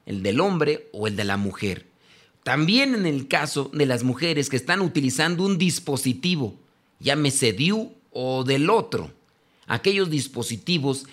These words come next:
que se llegan a colocar en una parte del cuerpo de la mujer para que esto provoque la infertilidad. Y a pesar de que tengan relaciones íntimas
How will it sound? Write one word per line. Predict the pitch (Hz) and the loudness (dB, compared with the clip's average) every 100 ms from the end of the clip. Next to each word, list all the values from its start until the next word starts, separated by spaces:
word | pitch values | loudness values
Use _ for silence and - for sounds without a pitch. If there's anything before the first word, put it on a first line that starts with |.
| - | -6
que | - 123 | 0 0
se | - 123 | 0 0
llegan | 170 170 151 135 - - | 0 0 0 -2 -8 -10
a | 92 | -4
colocar | 120 107 98 151 131 - - | -2 -2 0 -2 -2 -4 -2
en | 127 | 0
una | 165 127 | 0 0
parte | 135 143 135 | 0 0 -2
del | 117 113 | -4 0
cuerpo | 170 160 143 | 0 2 0
de | 131 | 2
la | 117 | 2
mujer | 110 - 123 98 - _ _ _ - | 0 0 -2 -2 -8 _ _ _ -2
para | 113 110 | 0 0
que | - 113 - - _ _ _ | -2 -4 -4 -12 _ _ _
esto | 127 123 139 | -6 -2 -4
provoque | 127 180 175 143 - 143 - - - | -2 -2 2 0 0 -8 -10 -14 -2
la | 123 113 107 101 - - _ - | 0 2 0 -4 -10 -20 _ -18
infertilidad. | - 147 143 143 139 - - 135 135 160 196 151 - _ _ _ _ _ _ _ - | -4 0 0 4 2 2 0 2 2 2 0 -4 -16 _ _ _ _ _ _ _ -6
Y | 123 | 0
a | 117 | 2
pesar | 123 - 139 160 | 2 2 2 2
de | 160 - | -2 -4
que | 101 | -10
tengan | - - 131 143 143 120 101 - 113 | -6 0 2 2 0 0 -4 -8 -4
relaciones | 123 113 98 - 147 135 127 | -2 0 -2 -2 0 0 -2
íntimas | 151 156 139 123 110 113 117 | -2 0 0 0 -2 -2 -4